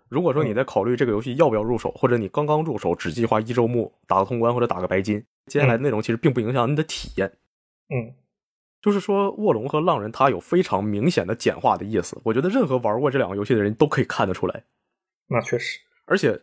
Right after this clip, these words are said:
Speaker 1: 一开始你也说了，为了吸引更多新玩家做简化，去降低门槛，是一个很自然、最正常的一个做法。
Speaker 2: 嗯。
Speaker 1: 而且说到底，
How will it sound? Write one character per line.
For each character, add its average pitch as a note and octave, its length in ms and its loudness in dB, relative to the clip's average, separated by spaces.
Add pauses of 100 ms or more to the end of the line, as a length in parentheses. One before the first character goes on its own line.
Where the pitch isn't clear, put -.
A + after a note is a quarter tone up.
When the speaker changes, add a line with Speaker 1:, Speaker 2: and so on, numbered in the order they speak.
(100)
Speaker 1:
一 A3 140 0
开 A#3+ 160 2
始 G#2+ 100 -4
你 G2+ 80 -2
也 E3+ 80 0
说 C#3 180 0
了， G#2+ 100 2
为 E3 100 2
了 C3+ 80 -2
吸 - 180 -4
引 G#2 140 2
更 C#3+ 120 0
多 C3+ 140 2
新 D#3 160 -2
玩 A#2+ 160 0
家 A#2+ 160 2
做 - 320 0
简 - 260 0
化， - 300 2
去 - 160 -16
降 C#3+ 240 2
低 D3 80 -2
门 A#2 180 -2
槛， - 200 -2
是 - 100 -2
一 A2+ 60 4
个 A#2+ 40 0
很 - 160 -6
自 C#3 200 0
然、 F#2 120 0
最 - 280 2 (100)
正 G#3+ 180 4
常 F2+ 200 -2
的 F#2 60 -2
一 - 20 -4
个 - 80 -2
做 G2 200 6
法。 - 240 -2 (360)
Speaker 2:
嗯。 A#2 260 -8 (760)
Speaker 1:
而 A3+ 180 4
且 G#2 220 -2
说 E3 200 -4
到 D3+ 160 2
底， - 240 -14